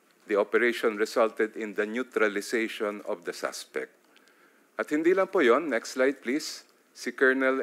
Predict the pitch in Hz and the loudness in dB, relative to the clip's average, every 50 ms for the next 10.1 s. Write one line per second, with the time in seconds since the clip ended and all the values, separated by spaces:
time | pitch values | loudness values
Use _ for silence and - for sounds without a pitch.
0 | - 123 - - - - 123 - 180 185 160 120 107 104 107 107 117 120 120 120 | -4 -6 -8 -6 -2 -2 0 0 0 0 2 2 0 0 0 0 0 0 0 0
1 | 120 117 127 123 - 135 - - 135 139 160 151 127 123 135 139 131 104 123 131 | -2 -6 -8 -4 -4 -6 -4 -4 -4 -2 0 0 0 0 -2 -2 -4 -4 -2 -2
2 | 127 127 127 123 120 117 113 110 - 123 117 120 113 - - 139 127 120 127 120 | 0 0 -2 -2 -4 -6 -6 -4 -6 -2 -2 -2 -4 -4 -4 -4 -2 -2 -4 -2
3 | - 139 - - 135 139 143 127 - - 123 117 120 131 135 143 120 170 175 170 | -2 -4 -2 2 2 2 2 2 0 0 0 0 2 2 0 0 -2 -4 -2 0
4 | 160 147 131 135 135 127 113 92 - _ - - - _ _ _ 117 117 127 127 | 0 2 2 0 0 -2 -2 -6 -10 _ -20 -20 -20 _ _ _ -2 -2 -2 -2
5 | 143 135 123 135 - - - 131 120 127 123 127 131 123 120 113 120 120 117 113 | -4 -2 -2 -2 -2 0 0 0 2 2 2 2 2 2 0 0 0 0 -4 -4
6 | - 113 107 101 98 92 90 95 95 - - - 98 101 98 95 - - - 104 | -2 -2 -2 0 2 2 0 0 -2 -6 -12 -6 -2 -2 -2 -2 -4 -6 -4 -2
7 | 85 71 65 64 - _ _ _ _ _ _ - 110 110 - - - 101 87 78 | -2 -2 -4 -10 -16 _ _ _ _ _ _ -6 -6 -6 -6 -6 -4 -4 -4 -4
8 | - - - 67 65 - - - - - _ _ _ _ - - _ _ _ _ | -4 -10 -18 -20 -20 -18 -18 -18 -20 -20 _ _ _ _ -20 -20 _ _ _ _
9 | _ _ - 123 123 131 131 139 135 135 - - 143 143 - - 160 147 113 95 | _ _ -2 2 2 2 2 2 -2 -2 0 0 0 0 2 4 6 6 6 4
10 | - | 0